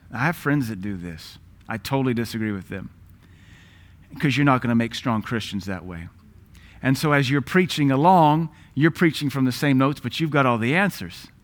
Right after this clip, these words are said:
So you'll stop and say, "Our first blank is thus and so."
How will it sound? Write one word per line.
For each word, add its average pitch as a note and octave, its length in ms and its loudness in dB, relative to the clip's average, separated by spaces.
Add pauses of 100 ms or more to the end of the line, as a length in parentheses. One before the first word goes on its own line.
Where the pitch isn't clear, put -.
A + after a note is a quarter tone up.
(720)
So - 160 -2
you'll D3 160 4
stop F3+ 320 0
and C#3 100 -2
say, C#3+ 120 -2
"Our C#3 160 4
first A3+ 420 2
blank C#3+ 380 4
is C3+ 480 0 (800)
thus C#3+ 240 2
and B2 100 -2
so." A2 220 -2